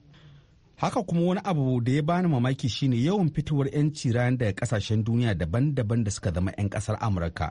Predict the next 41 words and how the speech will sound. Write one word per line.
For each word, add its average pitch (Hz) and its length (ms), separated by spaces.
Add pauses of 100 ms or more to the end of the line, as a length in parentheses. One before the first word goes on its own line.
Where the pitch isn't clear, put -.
ciki 151 220
har 156 160
da 185 120
waɗanda 151 300
suka - 220
fito 120 240
daga 90 340
nahiyar 104 380
mu 80 120
ta 85 280
Afirka. - 560 (720)
Sun - 300
fito 165 360
gaskiya 160 480
kwansu 175 400
da 104 80
kwarkwata 87 480
domin 98 320
yin 101 100
wannan 85 300
zaɓe. 71 440 (720)
Kuma 135 320
wasu 160 240
daga 135 220
cikinsu 143 640
da 98 160
na 117 240
tattauna 110 480
da 95 60
su 185 260
sun - 360
bayyana 175 380
mini 151 260
yadda 180 220
muhimmancin 143 640
fitowa 127 340
wannan 127 300
zaɓe 98 240 (120)
yake 104 280
gare 76 280
su, - 200